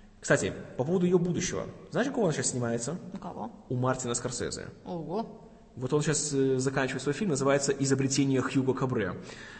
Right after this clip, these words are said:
Speaker 1: Это будет что-то там фантастическое, приключенческое, происходит там в начале двадцатого века во Франции. Там про какого-то там, не знаю, про какого-то там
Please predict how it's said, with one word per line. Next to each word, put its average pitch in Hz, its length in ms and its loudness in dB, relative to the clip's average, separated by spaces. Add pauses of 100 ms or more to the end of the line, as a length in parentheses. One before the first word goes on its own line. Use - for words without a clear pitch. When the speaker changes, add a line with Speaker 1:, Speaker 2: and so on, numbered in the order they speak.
(140)
Speaker 1:
Это 135 140 0
будет 131 160 4
что-то 127 160 2
там 113 580 -4 (200)
фантастическое, 135 560 0
приключенческое, 147 720 0
происходит 131 460 2
там 117 240 -2
в 120 160 -6
начале 127 420 2
двадцатого 120 460 0
века 120 280 0
во 117 140 0
Франции. 104 520 -2 (720)
Там 131 140 2
про 135 100 -2
какого-то 131 260 0
там, 117 240 -2 (100)
не 120 120 -4
знаю, 104 220 -2
про 110 80 -6
какого-то 113 240 -4
там 107 40 -2